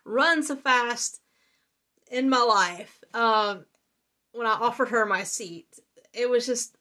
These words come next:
hilarious. Uh, but that's just, it, it's kinda sad. It's funny.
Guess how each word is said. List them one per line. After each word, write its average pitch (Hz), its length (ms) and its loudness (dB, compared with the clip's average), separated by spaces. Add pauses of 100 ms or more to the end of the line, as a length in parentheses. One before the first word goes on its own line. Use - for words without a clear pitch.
hilarious. 226 920 0 (460)
Uh, 226 320 2
but 220 400 0
that's 294 240 -6
just, 349 280 -8
it, 262 200 -20
it's 277 320 2
kinda 494 260 0
sad. 269 260 -2
It's 277 140 -4
funny. 269 520 0